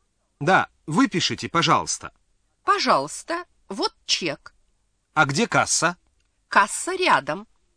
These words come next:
Speaker 2: Восемнадцать.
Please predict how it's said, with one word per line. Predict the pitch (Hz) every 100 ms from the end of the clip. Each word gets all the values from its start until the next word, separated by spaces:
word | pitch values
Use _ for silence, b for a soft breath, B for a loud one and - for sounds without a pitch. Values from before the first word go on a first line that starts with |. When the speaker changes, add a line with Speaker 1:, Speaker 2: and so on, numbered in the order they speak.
| _ _ _ _ _ _ _ _ _ _ _ _ _ _ _ _ _ _ _ _ _ _ _ _ _ _ _ _ _ _ _ _ -
Speaker 2:
Восемнадцать. | 170 247 311 - 381 359 330 226 143 - - - 104 _ -